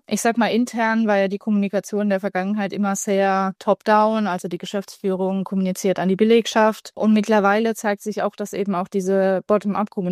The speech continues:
eigentlich auch vertreten ist und auch ziemlich an Relevanz gewinnt. Und auch die Tatsache darum, wer überhaupt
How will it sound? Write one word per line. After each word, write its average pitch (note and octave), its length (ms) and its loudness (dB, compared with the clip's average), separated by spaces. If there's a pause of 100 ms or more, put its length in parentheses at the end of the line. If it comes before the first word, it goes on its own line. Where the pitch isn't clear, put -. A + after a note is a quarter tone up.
(580)
eigentlich F3 420 -6
auch - 420 -2
vertreten G3+ 540 2
ist G3 220 -2
und F3 100 0
auch F3+ 140 -2
ziemlich G3 320 -2
an F#3+ 80 -2
Relevanz F#3+ 500 0
gewinnt. F3+ 400 -2 (160)
Und G3 680 2
auch G#3 240 2 (100)
die G3+ 140 0
Tatsache G3+ 500 -2
darum, G3+ 320 -2
wer G3+ 220 0
überhaupt F#3 720 -6